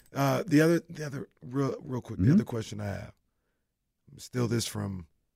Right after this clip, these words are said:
Speaker 1: Simmons and Cousin Sal. Are the, are the,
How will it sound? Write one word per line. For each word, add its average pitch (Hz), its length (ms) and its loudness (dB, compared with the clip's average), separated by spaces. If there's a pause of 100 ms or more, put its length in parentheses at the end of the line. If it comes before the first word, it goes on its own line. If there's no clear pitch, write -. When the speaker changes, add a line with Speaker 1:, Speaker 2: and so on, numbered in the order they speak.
(280)
Speaker 1:
Simmons 117 460 -2
and 98 80 -8
Cousin 101 260 -4
Sal. - 440 -14 (2250)
Are 151 120 4
the, 151 260 4
are 143 160 2
the, 139 140 0